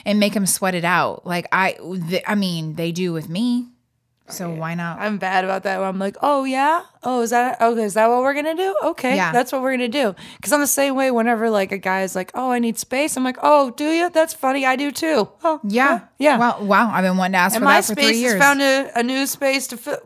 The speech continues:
Speaker 2: Wha-, wait, you know what I'm getting at, but
Speaker 1: <laughs>
Speaker 2: just talking shit. But yeah, no, I definitely
Speaker 1: I don't know. It's just, it, yeah, it's definitely
Speaker 2: think
Speaker 1: confusing.
Speaker 2: it's important to,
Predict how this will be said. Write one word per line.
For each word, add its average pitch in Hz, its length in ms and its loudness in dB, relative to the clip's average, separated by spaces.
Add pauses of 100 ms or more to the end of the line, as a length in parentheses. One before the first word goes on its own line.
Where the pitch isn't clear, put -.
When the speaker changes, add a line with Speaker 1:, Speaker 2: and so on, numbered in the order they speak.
Speaker 2:
Wha-, 240 160 -6 (100)
wait, 220 240 -4
you 285 140 2
know 247 100 6
what 202 80 8
I'm 185 180 0
getting 180 220 -2
at, 180 180 0
but 202 220 -2 (100)
Speaker 1:
<laughs> - 1400 -14
Speaker 2:
just - 160 -14
talking 180 220 -10
shit. 202 320 -4
But 220 140 2
yeah, 226 260 6
no, 214 200 4 (180)
I 226 120 2
definitely 208 600 -4 (420)
Speaker 1:
I 262 140 -4
don't 208 140 -2
know. 175 360 -6
It's 175 220 -10
just, 196 240 -8
it, 175 200 -6
yeah, 143 320 2
it's 170 200 -6
definitely 208 360 -2
Speaker 2:
think 180 40 -10
Speaker 1:
confusing. 143 640 -10
Speaker 2:
it's - 180 -6
important 202 600 -2
to, 196 320 -8